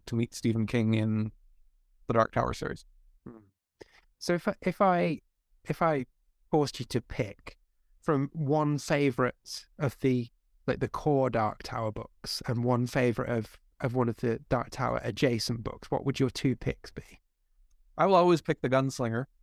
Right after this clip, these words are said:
Speaker 1: uh, and I know it's not a popular, uh, opinion because, like I said, a lot of people have difficulty with it. But it's,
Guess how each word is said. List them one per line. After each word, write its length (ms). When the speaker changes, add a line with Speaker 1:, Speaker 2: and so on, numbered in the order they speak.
Speaker 1:
uh, 160
and 160
I 60
know 160
it's 140
not 140
a 40
popular, 720
uh, 560
opinion 460
because, 480
like 100
I 60
said, 140
a 40
lot 140
of 40
people 200
have 120
difficulty 420
with 120
it. 100
But 220
it's, 340